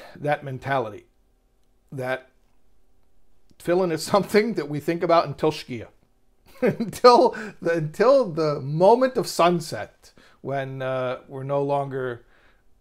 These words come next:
supposed to put on tefillin, a, uh, a Jew thinks about tefillin. Why? Because, yeah, I know I put on tefillin. I put on tefillin, but I'm gonna meet Jews today.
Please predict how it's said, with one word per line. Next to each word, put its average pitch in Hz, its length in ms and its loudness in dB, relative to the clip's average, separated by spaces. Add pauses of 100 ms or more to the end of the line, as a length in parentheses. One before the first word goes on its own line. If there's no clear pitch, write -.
(200)
supposed 135 400 -8
to 131 60 -12
put 131 140 -6
on 123 140 -4
tefillin, 135 440 0 (480)
a, 131 440 -6
uh, 131 260 -6 (440)
a 139 80 -8
Jew 165 200 0
thinks 185 300 -4
about 151 200 -4
tefillin. 160 300 -4
Why? 110 440 -8 (220)
Because, 151 360 -4 (500)
yeah, 226 240 0
I 170 120 -2
know 180 200 -4
I 143 160 -2
put 170 200 -6
on 104 140 -10
tefillin. 104 400 -16 (1040)
I 202 180 4
put - 180 -2
on 123 120 -6
tefillin, 143 240 -4
but 147 240 -6 (960)
I'm 185 140 2
gonna 220 160 -2
meet 185 280 -6
Jews 240 320 -4
today. 110 420 -12